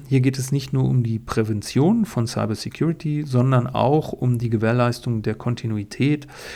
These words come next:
wenn Schutzmaßnahmen zum Beispiel verletzt worden sind. Oder auch Themen wie Datafication, also die Umwandlung menschlicher Aufgaben in datengetriebene Lösungen, dahinter natürlich auch entsprechende Datenplattformen und die notwendigen Infrastrukturressourcen.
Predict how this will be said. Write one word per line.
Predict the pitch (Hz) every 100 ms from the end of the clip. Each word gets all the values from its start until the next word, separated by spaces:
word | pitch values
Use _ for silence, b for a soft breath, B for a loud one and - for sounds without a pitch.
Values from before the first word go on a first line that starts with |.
| B -
wenn | 113 117
Schutzmaßnahmen | 139 131 120 113 110 110 110
zum | - 107
Beispiel | 104 - 113
verletzt | - - 135 -
worden | 156 156 156
sind. | 170 190 190 b - -
Oder | 170 165
auch | 139 131
Themen | - 139 139 127
wie | 113
Datafication, | 120 127 127 127 113 - 131 156 - 185 180
also | 131 120
die | 120 117
Umwandlung | - 175 170 143 139 143 143 131
menschlicher | 120 143 - 131 123
Aufgaben | - 127 120 117 117
in | 110
datengetriebene | 110 113 131 117 110 - 117 117 110
Lösungen, | 110 143 151 147 147 151 147 - -
dahinter | 113 123 135
natürlich | 127 117 - 120 117 -
auch | 131 113
entsprechende | - 110 110 - 113
Datenplattformen | 107 107 110 117 - 120 127 - 117 113 -
und | 113 107 - -
die |
notwendigen | 110 113 110 110 110 110
Infrastrukturressourcen. | - 120 131 127 - - - - - 101 98 123 - - - - - - -